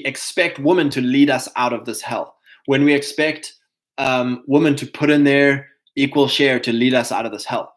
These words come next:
And this is where patriarchy gets, it gets super white pilling for us as guys, and it gets super, uh, scary for the liberals, for the egalitarians, for the feminists.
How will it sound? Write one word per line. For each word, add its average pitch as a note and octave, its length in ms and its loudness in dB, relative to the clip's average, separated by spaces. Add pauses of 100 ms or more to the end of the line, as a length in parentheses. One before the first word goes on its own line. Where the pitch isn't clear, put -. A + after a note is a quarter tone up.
(800)
And D3+ 180 0
this G#3+ 200 4
is F#3 120 -4
where E3+ 180 2
patriarchy D3 640 0
gets, - 460 -4 (400)
it C#3 160 -4
gets D3 240 0
super G#3+ 720 -2 (200)
white C#3+ 340 0
pilling D3 260 0
for C#3 140 -4
us C3+ 180 -2
as B2 140 -6
guys, E3 420 -2 (440)
and C#3+ 120 -2
it C#3 120 -2
gets C#3+ 280 0
super, E3 800 -2 (440)
uh, B2 440 0 (280)
scary D3+ 680 0 (360)
for D3 340 4
the C#3 100 0
liberals, C3+ 480 0
for C3+ 140 -6
the B2+ 260 -4
egalitarians, B2+ 720 -2
for A#2+ 100 -8
the A#2 60 -10
feminists. - 560 -8